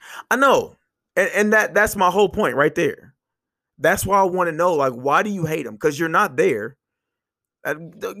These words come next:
don't get me wrong. I was blessed to receive those free tickets. So I was there a lot more than I normally would have been, right? But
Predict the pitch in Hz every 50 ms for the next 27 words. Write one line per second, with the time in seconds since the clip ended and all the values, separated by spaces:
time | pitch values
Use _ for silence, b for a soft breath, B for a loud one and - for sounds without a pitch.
0 | 208 202 277 269 247 240 214 190 180 160 139 147 175 226 220 202 160 135 135 165
1 | 165 160 - - 139 135 - - 156 143 139 127 120 - - 147 131 - - 135
2 | 110 - - - - - 151 170 180 170 170 143 135 160 160 160 143 139 135 -
3 | _ _ _ _ _ _ _ - 127 123 123 127 123 123 135 143 143 131 110 -
4 | 117 120 120 127 123 113 117 113 110 117 120 113 110 110 104 104 107 95 107 117
5 | 107 87 - - - 101 110 120 - - _ b b b b b b b - 139
6 | 165 160 143 -